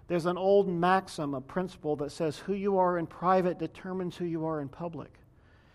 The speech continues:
You see, we don't, the hypocrites, it's the other way around.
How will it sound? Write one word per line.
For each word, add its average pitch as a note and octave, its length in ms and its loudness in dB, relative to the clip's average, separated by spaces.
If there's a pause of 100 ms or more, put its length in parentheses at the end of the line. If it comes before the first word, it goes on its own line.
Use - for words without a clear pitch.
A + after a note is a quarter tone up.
(160)
You E3 60 -12
see, G3+ 160 2
we A#3 140 4
don't, A3+ 260 2 (260)
the F#3+ 60 0
hypocrites, G#3+ 640 4
it's E3 120 -4
the F#3 140 2
other F3 220 6
way D#3+ 200 4
around. C#3+ 580 -2